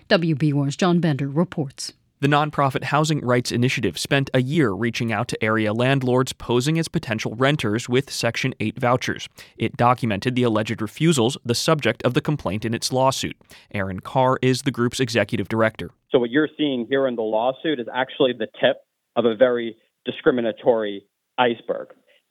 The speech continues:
Speaker 3: And one thing to keep in mind here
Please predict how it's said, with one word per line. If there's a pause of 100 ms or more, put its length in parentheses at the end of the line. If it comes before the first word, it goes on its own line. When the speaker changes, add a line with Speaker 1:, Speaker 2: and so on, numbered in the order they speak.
(100)
Speaker 3:
And
one
thing
to
keep
in
mind
here